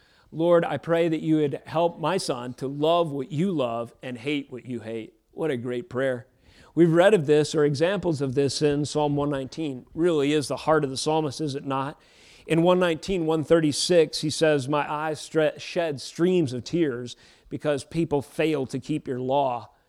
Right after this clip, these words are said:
It was the lawlessness of a wicked culture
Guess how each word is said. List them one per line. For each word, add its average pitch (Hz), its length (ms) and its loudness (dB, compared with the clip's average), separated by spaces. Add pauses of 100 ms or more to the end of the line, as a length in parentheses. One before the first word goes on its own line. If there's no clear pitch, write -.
(160)
It - 120 -20
was 175 160 2
the 202 80 0
lawlessness 170 640 0
of 143 80 -6
a 151 80 2
wicked 151 400 2
culture 151 560 -2